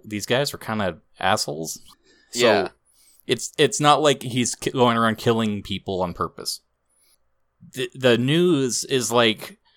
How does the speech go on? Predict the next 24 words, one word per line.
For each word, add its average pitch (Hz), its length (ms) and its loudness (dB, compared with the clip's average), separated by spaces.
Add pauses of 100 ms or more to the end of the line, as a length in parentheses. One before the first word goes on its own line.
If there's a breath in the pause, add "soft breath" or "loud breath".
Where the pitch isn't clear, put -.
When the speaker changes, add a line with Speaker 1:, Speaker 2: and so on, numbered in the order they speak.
(280)
Speaker 1:
the, 151 200 6
what 143 240 -2
these, 160 300 -2 (100)
these 151 240 0
rich 175 240 2
people 127 300 0
that 117 140 2
worked 160 180 2
for - 140 0
Thomas 151 420 2
Wayne 123 480 -2 (220 loud breath)
were 160 140 4
murdered, 135 760 4 (260 soft breath)
and 151 200 2
the, 143 140 4
s-, - 200 -6
uh, 147 120 0
the 127 160 -8
eyewitness 147 560 2
said 135 200 4
a 147 60 2
clown 139 600 4
did 104 200 0
it. - 180 -4